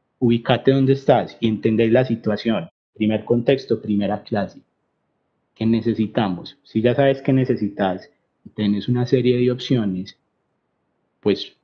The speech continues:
primero definir la que sea la mejor para vos en ese momento. Apóyate de mucha gente. Para eso existen los equipos de trabajo. Ahora el desarrollador solo no funciona.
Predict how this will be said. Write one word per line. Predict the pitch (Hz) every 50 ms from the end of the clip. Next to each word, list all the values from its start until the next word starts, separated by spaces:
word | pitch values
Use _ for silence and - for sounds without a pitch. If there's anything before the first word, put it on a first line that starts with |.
| _ -
primero | - 110 98 113 135 156
definir | 139 117 110 - 104 101 104 98 101 - - -
la | - 120 120 127 127 -
que | - 117
sea | - 110 107 123
la | 131 120
mejor | 110 104 101 104 - 131 117 107 -
para | - 123 127 123 110
vos | 120 139 135 127
en | 113 101
ese | 98 98 - -
momento. | 110 107 104 113 117 113 104 - - _ _ _ _ _ _ -
Apóyate | 107 107 - - 107 101 98 113 104 101 - - 123
de | 123 117 110
mucha | 104 101 98 95 - 101 101 -
gente. | - 123 113 110 104 107 - _ - - _ _ _ _ _ _ _ _ _ _ _ _ _ _ _ _ -
Para | - 104 104 104 101
eso | 98 95 - 123
existen | 123 - 139 131 - 135 127
los | 117 110 98
equipos | 98 95 - 107 95 - 110 107
de | 110 104
trabajo. | - - 101 104 110 120 117 - - -
Ahora | - - - -
el | 113
desarrollador | 123 123 - 110 104 101 101 98 101 98 101 104 104 104 104
solo | - - - 117 117 120 127 131
no | 127 120 120 117 117
funciona. | - 117 117 120 - 135 127 117 104 95 90